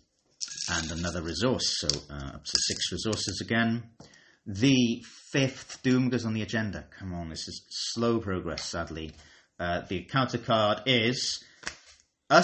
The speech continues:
second Maniac. Cool. So we're taking another damage, which will go on Roland, and this second Maniac takes a first damage of four. Um,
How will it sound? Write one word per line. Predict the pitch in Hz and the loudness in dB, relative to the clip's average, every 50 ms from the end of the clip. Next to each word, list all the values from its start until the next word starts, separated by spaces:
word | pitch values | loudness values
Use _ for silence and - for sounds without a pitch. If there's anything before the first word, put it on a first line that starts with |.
| 175 - - | 6 4 4
second | 165 147 131 - - 127 113 117 123 123 | 2 2 0 0 -2 -2 -2 -2 0 0
Maniac. | 135 139 151 170 175 147 123 104 82 67 - - _ - - - _ _ _ _ - - _ _ _ _ _ _ _ _ - _ - - - _ - - - - _ _ _ _ _ _ | 0 0 0 0 0 0 0 0 0 -4 -8 -12 _ -20 -20 -20 _ _ _ _ -20 -20 _ _ _ _ _ _ _ _ -20 _ -20 -20 -20 _ -20 -20 -20 -20 _ _ _ _ _ _
Cool. | - - - - - 98 92 85 82 82 85 92 113 135 147 143 - | -6 -6 -4 -4 -4 -4 -2 -2 0 0 2 4 6 6 6 6 4
So | - - - - - 131 123 117 117 117 117 | 2 0 2 4 6 8 8 8 6 4 2
we're | - 117 110 | 2 -2 0
taking | 110 127 123 120 120 117 | 2 2 2 2 2 4
another | 113 123 127 151 | 4 4 4 4
damage, | 151 151 123 110 95 104 123 123 | 4 4 4 4 4 2 0 0
which | - - - | -2 -6 -6
will | 113 98 | -6 -4
go | 95 98 87 | -4 -4 -4
on | 87 85 82 85 | -4 -4 -4 -4
Roland, | 87 87 82 82 82 85 95 117 131 135 135 - _ | -4 -4 -4 -4 -4 -4 -4 -4 -4 -6 -8 -10 _
and | 87 87 85 80 82 78 78 76 _ - | -6 -6 -4 -4 -6 -8 -10 -12 _ -16
this | 78 76 76 85 85 - - - - - | -16 -10 -8 -8 -6 -6 -6 -4 -2 -2
second | - 95 95 95 - 131 127 113 - 101 | -2 -2 -4 -2 -2 0 0 2 2 2
Maniac | 92 82 78 76 73 71 67 - - | 0 0 0 -2 -2 -2 -4 -6 -8
takes | - - 82 76 73 - - - - - - _ _ _ _ _ _ _ | -6 -4 -4 -4 -4 -8 -8 -8 -10 -12 -14 _ _ _ _ _ _ _
a | - | -20
first | - - - 95 90 87 - - | -20 -4 0 2 2 2 0 -4
damage | - 78 71 73 82 101 101 - | -4 -4 -4 -4 -4 -6 -8 -8
of | 73 71 | -12 -14
four. | - - - 80 69 65 67 92 117 - _ _ _ _ _ _ _ _ _ _ _ _ - _ _ _ _ _ _ _ _ _ _ _ _ _ | -16 -14 -10 -8 -8 -8 -10 -12 -16 -18 _ _ _ _ _ _ _ _ _ _ _ _ -20 _ _ _ _ _ _ _ _ _ _ _ _ _
Um, | 104 110 110 113 113 113 113 - | 6 6 6 4 2 -6 -8 -12